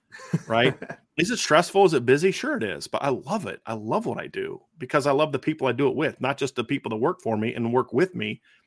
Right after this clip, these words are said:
Speaker 1: because all you, and I'm, I'm, Ryan, I'll tell you, I'm, I mean, s-, I get pissed off at fans sometimes to say some dumb things, but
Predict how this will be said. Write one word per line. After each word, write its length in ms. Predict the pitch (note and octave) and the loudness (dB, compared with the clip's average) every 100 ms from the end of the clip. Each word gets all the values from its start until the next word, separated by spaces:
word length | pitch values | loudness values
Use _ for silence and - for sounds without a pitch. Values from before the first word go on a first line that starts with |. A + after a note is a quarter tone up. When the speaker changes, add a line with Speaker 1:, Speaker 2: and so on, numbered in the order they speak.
| _ - | _ -2
Speaker 1:
because 260 | C#3 E3 | 2 4
all 240 | E3 F#3 D3+ | 4 2 2
you, 180 | D#3+ F#2+ | 0 2
and 140 | C3 | 2
I'm, 120 | F#3+ | 0
I'm, 200 | D3 F#3 - _ - | 2 0 -2 _ 4
Ryan, 160 | F3+ A#3 | 6 6
I'll 80 | |
tell 140 | - E3 | 6 6
you, 60 | |
I'm, 180 | B2 C#3 - | 6 2 -2
I 40 | C#3+ | -2
mean, 100 | A2 | -2
s-, 180 | - - _ - | -4 -12 _ 0
I 80 | G3 | 2
get 160 | A#3+ - | 4 4
pissed 220 | C#4+ - | 4 6
off 200 | E3+ C#3+ | 2 2
at 60 | |
fans 260 | - D3 C3+ | 0 0 0
sometimes 360 | A2+ G#2+ G#2 G2 | -2 -2 -4 -2
to 60 | |
say 120 | C#3 | 0
some 160 | C3 G#2 | 0 0
dumb 200 | A2+ G2+ | -2 -2
things, 380 | A2 F#2 D2+ - | -4 -10 -12 -10
but 240 | - A2 | -4 -4